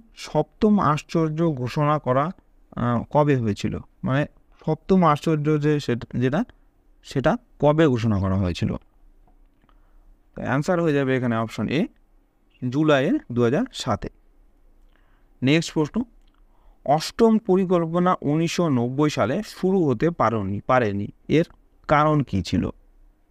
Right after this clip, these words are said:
তো উনিশশো নব্বই সালে অষ্টম পরিকল্পনা, আহ, চালু হতে পারেনি, এটার কারণ হচ্ছে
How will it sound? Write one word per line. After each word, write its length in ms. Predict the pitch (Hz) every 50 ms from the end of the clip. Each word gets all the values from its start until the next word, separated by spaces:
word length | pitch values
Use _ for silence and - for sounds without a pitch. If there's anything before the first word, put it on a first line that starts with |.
| _ - _ - - _ _ _ _ _ _ _ _ _ _ _ _ _ _ _ _ _ _ _ _ _ _ _ _
তো 280 | - 113 117 120 117 101 - -
উনিশশো 340 | 147 143 165 190 180 - 220
নব্বই 340 | 202 196 185 175 160 185 196
সালে 320 | 175 165 135 113 120 147 196 - -
অষ্টম 600 | - 131 143 - - - - 196 202 190 185 190 - _ _ _ _ _ -
পরিকল্পনা, 680 | 151 151 170 170 170 165 156 135 120 110 107 127 165 226 _ _ _ _ _ _ _ _ - -
আহ, 260 | 120 117 110 113 117
চালু 360 | 113 - 143 143 156 170 175
হতে 240 | 170 165 139 170 165
পারেনি, 640 | 156 - - 151 147 147 131 113 117 151 220 254 -
এটার 180 | 127 131 131 123
কারণ 360 | - - 120 123 139 139 131
হচ্ছে 260 | 127 120 - 185